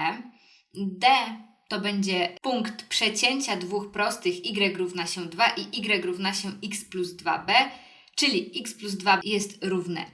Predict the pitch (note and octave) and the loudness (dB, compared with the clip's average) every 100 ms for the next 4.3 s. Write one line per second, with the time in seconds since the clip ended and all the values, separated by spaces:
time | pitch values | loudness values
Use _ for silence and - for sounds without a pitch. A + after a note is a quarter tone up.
0 | F3+ F3 G3+ C4+ D4 C#4 - - - D4 | -8 -4 4 4 4 0 -8 -12 0 0
1 | C#4+ G3+ F#3+ A3+ G#3+ G#3 G#3+ G3+ F#3 F#3+ | 2 -2 0 2 0 -2 -4 -2 0 0
2 | F#3+ F#3+ F3 F3 A3+ F#3+ F3+ E3 F#3 - | 0 -2 -2 6 6 8 6 4 2 -4
3 | - F#3 F#3 F3 E3+ - - E3+ E3+ E3 | -4 2 2 2 -2 -6 -10 -10 0 4
4 | E3 F#3+ C#4+ | 6 4 2